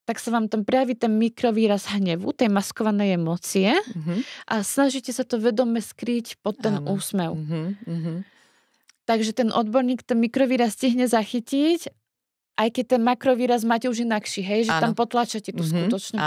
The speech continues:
Speaker 1: prežívanú emóciu. No a v tom limbickom systéme vlastne to spracovávanie emócií je približne v predstihu o nejakých päťsto milisekúnd, čo je pol sekundy.
Speaker 2: Mhm.
Speaker 1: Čiže vy
Speaker 2: Áno.
Speaker 1: si to nestihnete uvedomiť, že vám v tvári prebehla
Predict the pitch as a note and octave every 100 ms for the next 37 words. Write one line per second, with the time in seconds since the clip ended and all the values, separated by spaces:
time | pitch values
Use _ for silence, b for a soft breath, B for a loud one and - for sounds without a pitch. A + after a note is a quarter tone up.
0 | D#3 D#3 G#3 F#3+ G3 - G3 F#3+ F#3+ -
1 | G3+ F#3 B B B B - A3 G3+ B3
2 | A#3 B3+ A#3+ - - A3+ A3 - A3 A3
3 | G#3+ G#3+ A3+ G3+ - - A3+ A3 A3 A3
4 | A3 G#3 - G3 F#3+ F#3+ - - A3 A#3
5 | D4 B B B B - G3 G3 G3 G3
6 | F#3+ A3 G#3 A3+ A3 G#3+ - _ - G3
7 | G3+ - G#3+ - G3 F#3 F#3 - - -
8 | G3+ - G3+ G3 F#3 F#3+ - F3+ - G3
9 | G3 G3 - G3 F#3+ F3 F3 E3+ _ F#3
10 | E3+ D3 G3 B B B - A3+ G#3+ G#3+
11 | G3 A3 A3 A3+ C#4+ - D4 B3+ - -
12 | F#3 F#3+ F#3 F3 A3+ - - - G3+ G#3+
13 | G#3 - - A3+ A3+ G#3 A3+ G#3 G3+ G3
14 | G3+